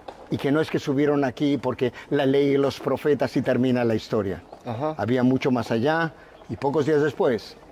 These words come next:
Speaker 1: estaba llevándose a desarrollar.
Speaker 2: Alfredo, eh, me gustaría que caminemos un poquito.
Speaker 1: Sí, quiero que nos despidamos viendo el paisaje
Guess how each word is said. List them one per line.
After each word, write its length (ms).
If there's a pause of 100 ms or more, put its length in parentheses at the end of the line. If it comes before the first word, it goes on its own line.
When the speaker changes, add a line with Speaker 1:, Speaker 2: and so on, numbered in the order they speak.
(200)
Speaker 1:
estaba 360
llevándose 500
a 40
desarrollar. 580 (580)
Speaker 2:
Alfredo, 560 (540)
eh, 160 (120)
me 160
gustaría 420
que 140
caminemos 520
un 100
poquito. 340
Speaker 1:
Sí, 320
quiero 260
que 480
nos 140
despidamos 680
viendo 280
el 80
paisaje 760